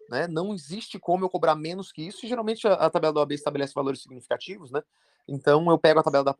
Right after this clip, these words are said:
da O A B atualizada e mostro pra pessoa, "Tá vendo que eu tô cobrando? Tá muito próximo do mínimo." Ou assim, ou é algo razoável pelo trabalho que eu vou ter no processo.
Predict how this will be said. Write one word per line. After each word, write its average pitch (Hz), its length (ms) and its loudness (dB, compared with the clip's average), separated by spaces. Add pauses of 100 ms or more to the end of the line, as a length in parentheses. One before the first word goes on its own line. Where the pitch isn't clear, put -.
(140)
da 127 140 0
O 127 60 6
A 120 60 2
B 123 220 -2
atualizada 143 760 0
e 190 40 -12
mostro 165 360 -6
pra 180 80 -20
pessoa, 160 340 -10
"Tá 156 80 -16
vendo 240 160 -10
que - 100 -12
eu 170 60 -6
tô 170 120 -16
cobrando? 170 400 -10
Tá - 180 -10
muito 190 380 -6
próximo 185 340 2
do 196 100 -18
mínimo." 190 460 -14 (220)
Ou 175 160 6
assim, 185 200 -2
ou 180 160 0
é 175 60 4
algo 185 240 0
razoável 180 480 -4
pelo 175 160 -14
trabalho 165 400 -4
que - 60 -14
eu - 20 -12
vou 165 100 -12
ter 180 80 -16
no 165 80 -14
processo. 185 580 -6